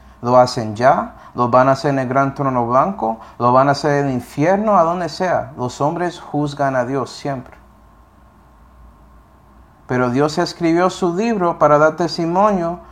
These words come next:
para que cuando ellos juzgan, Dios va a ser justo en ese juicio, ¿sí ve? Él puede probar todo, tanto que cada persona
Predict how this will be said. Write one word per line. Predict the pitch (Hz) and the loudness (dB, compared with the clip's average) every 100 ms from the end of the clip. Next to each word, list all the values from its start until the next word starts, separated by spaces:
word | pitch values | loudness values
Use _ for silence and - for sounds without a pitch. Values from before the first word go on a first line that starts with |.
| - | -4
para | 135 135 | 0 2
que | 139 143 | 2 0
cuando | 143 135 135 127 | 0 -2 0 -2
ellos | 135 165 - | -2 -4 -6
juzgan, | - 240 226 143 120 113 147 143 - - - - - - - | -4 -2 -2 -2 -2 -2 -6 -14 -20 -20 -20 -20 -20 -20 -12
Dios | 117 139 269 - | 0 2 2 4
va | 147 | 2
a | |
ser | 139 151 139 | 2 -2 -2
justo | - 226 - 143 | -2 -4 -2 -2
en | 131 | -2
ese | 131 - | -4 -4
juicio, | 127 160 - 110 | -4 -6 -8 -12
¿sí | - 123 | -10 -8
ve? | 156 196 - - - - - | -8 -10 -16 -20 -20 -20 -4
Él | 156 190 | 0 0
puede | - 202 196 | 4 4 4
probar | 190 160 147 165 165 156 | 2 2 6 6 6 2
todo, | - 190 151 104 - - - - - - - - - | 0 2 2 -2 -10 -20 -20 -20 -20 -20 -20 -20 2
tanto | 180 233 262 196 170 | 6 6 4 0 -2
que | 160 151 | -4 0
cada | 175 180 208 208 | 4 6 6 4
persona | 190 156 - 214 165 107 127 | -2 -2 2 2 2 -6 -10